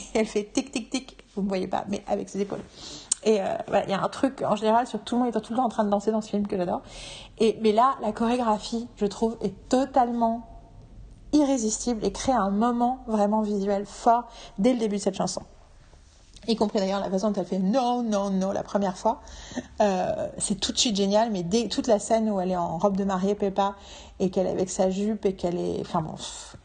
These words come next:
Et, et surtout la façon dont elle danse avec Félix, dont ils sont en train de, de parler et de danser en même temps, c'est totalement irrésistible. Donc ça, c'est la deuxième chose. Et la troisième chose, c'est la symbolique. Et c'est la symbolique de la culture de la peur. C'est là que j'en arrive là.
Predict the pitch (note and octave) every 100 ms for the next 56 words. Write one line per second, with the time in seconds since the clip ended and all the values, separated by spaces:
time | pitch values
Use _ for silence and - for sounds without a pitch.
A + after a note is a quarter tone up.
0 | - G3 F#3 - - G3+ D4+ - A#3+ B3
1 | A#3+ G3+ G#3 A3 G3+ G3 G#3+ C4+ A3+ G3+
2 | G#3 - G#3 G3 G#3 G3 F#3+ F#3+ - -
3 | - A3+ A3+ A#3+ A#3 C4 - A#3+ F#3+ A3+
4 | A3 - A#3+ A3 G3+ G#3 G#3 B3 A3+ -
5 | - - C4+ C4+ A3+ G#3+ G#3 F#3 F#3 -
6 | - - - - - - - A#3 B3+ A3+
7 | A3 G#3+ C4+ A3+ G#3 - C#4+ C4 A3+ C4+
8 | C#4+ D4 C4 G#3 A3+ G#3 F#3+ - - _
9 | _ _ _ _ - - A3+ G#3+ A3+ G#3+
10 | G#3+ G3+ G#3+ G3+ F3+ F#3+ F#3+ - - -
11 | - - - - - - - - G#3 A3+
12 | G#3 F3 F3